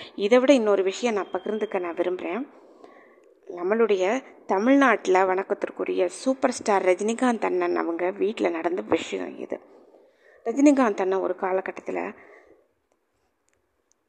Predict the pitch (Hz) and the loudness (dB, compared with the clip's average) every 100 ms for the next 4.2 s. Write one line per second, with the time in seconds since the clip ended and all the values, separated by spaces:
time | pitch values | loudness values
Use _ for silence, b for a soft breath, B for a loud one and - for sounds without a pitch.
0 | _ - 220 226 262 226 214 214 220 220 | _ -6 0 4 4 2 0 -4 0 2
1 | 202 196 208 208 196 - 185 196 185 185 | 4 4 6 6 6 -2 -4 0 0 0
2 | 180 185 180 180 180 190 202 180 196 180 | 0 2 0 0 0 0 0 -2 -2 -2
3 | 175 - 170 170 - 196 190 175 175 175 | -4 -6 -8 -10 -6 -2 -2 -2 -6 -6
4 | 180 175 | -8 -10